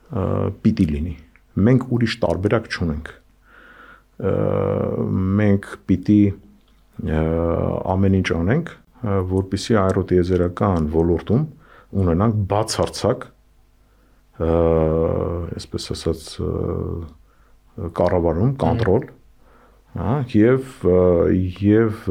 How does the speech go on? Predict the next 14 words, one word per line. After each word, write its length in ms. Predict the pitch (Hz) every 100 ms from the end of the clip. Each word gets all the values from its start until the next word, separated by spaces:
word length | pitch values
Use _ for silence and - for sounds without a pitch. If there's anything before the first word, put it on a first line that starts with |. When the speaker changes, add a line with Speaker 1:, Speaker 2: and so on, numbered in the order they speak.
| 92 90
Speaker 1:
դա 180 | 92 127
արվում 360 | 123 120 117
է 80 | 135 147 123
գիտատեխնիկական, 960 | 98 107 104 123 - - 87 123 143 139 - _ _ _ _ -
ը, 140 | 87 87 90
միջոցներով։ 760 | 92 98 - - - 101 78 - - _
Speaker 2:
Մհմ։ 360 | 117 101 107 - - _
Speaker 1:
Դրանից 680 | - 82 90 98 107 175 -
առաջ 300 | 170 165 - -
դրված 420 | 107 104 113 110
է 120 | 113 101 - _
քաղաքակրթական 920 | - 110 110 110 - 107 - - 120 92
նպատակները։ 680 | 78 82 - - - 90 - _ _ -
Speaker 2:
Մհմ։ 260 | 90 87